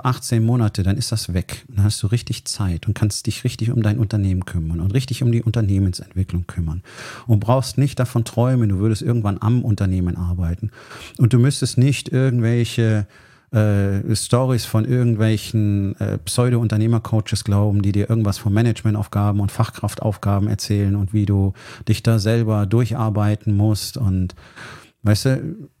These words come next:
es ist viel, viel simpler und man braucht gar nicht, äh, so viele Begriffe da rumschubsen und es gibt auch nicht diese verschiedenen Stufen, sondern es gibt einfach, du bist ein Leader oder du bist keiner. Da braucht man nicht über Management oder Fachkraftaufgaben reden oder Unternehmeraufgaben,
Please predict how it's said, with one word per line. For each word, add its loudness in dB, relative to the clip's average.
es 2
ist -2
viel, 2
viel 2
simpler 0
und 2
man 4
braucht -2
gar 2
nicht, 0
äh, 2
so -4
viele 0
Begriffe 0
da 2
rumschubsen -2
und 0
es -2
gibt -4
auch 2
nicht -2
diese 2
verschiedenen 0
Stufen, 0
sondern 4
es -2
gibt 0
einfach, 0
du 0
bist 2
ein 2
Leader 2
oder 2
du 2
bist -6
keiner. 0
Da 0
braucht 4
man 4
nicht 0
über 4
Management 2
oder -2
Fachkraftaufgaben 0
reden 2
oder 0
Unternehmeraufgaben, 2